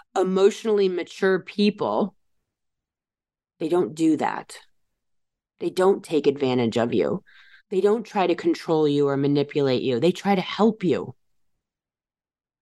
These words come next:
And so if you are surrounding yourself with emotionally immature people who do,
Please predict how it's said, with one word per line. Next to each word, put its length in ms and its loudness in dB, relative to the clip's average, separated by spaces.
And 100 -4
so 300 4
if 280 2
you 200 2
are 80 0
surrounding 720 0
yourself 500 0
with 120 -4
emotionally 600 0
immature 400 0
people 420 0
who 240 2
do, 580 0